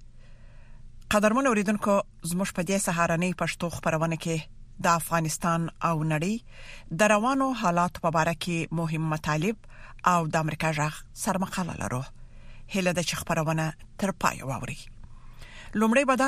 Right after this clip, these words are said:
رپورټ واورئ چې افغانستان د مطبوعاتو د ازادۍ په نړیواله درجه بندي کې یو سلو څلور پنځوس ځای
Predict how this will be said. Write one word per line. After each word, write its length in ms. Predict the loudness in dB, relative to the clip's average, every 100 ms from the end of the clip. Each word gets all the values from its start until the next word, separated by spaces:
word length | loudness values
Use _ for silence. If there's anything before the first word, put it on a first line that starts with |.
| 4
رپورټ 240 | 4 2 4
واورئ 280 | 2 2 -2 0
چې 100 | 0 0 0 -4
افغانستان 680 | 0 0 0 0 0 0 -2 -8 -18 -18 -14 -2 4
د 120 | 6
مطبوعاتو 500 | 4 2 2 2 2 2
د 20 | 2
ازادۍ 360 | 2 0 2 0 0
په 60 | 0
نړیواله 500 | 2 0 2 2 4 2 0
درجه 260 | 0 -2 0
بندي 240 | -2 -2 -2
کې 120 | -4 -4 -10 -6 0
یو 80 | 2 2
سلو 200 | 0 0
څلور 320 | 0 2 0 0
پنځوس 360 | -2 -2 -2 -2 0
ځای 160 | 0